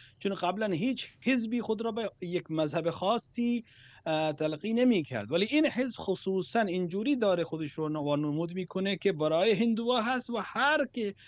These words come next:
مذهب دیگر که در هند هست علیه هندو است و خطر است. خصوصاً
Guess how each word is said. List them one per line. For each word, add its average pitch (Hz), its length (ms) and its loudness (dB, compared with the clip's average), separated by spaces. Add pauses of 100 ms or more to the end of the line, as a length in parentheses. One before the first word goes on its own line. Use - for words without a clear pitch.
(180)
مذهب 180 460 -2
دیگر 175 500 -2
که 175 180 -6
در 175 180 -4
هند 165 260 -4
هست - 340 -4
علیه 240 480 4
هندو 254 200 0
است 262 180 2
و 262 100 2
خطر 226 380 0
است. 143 240 -6 (720)
خصوصاً 254 180 0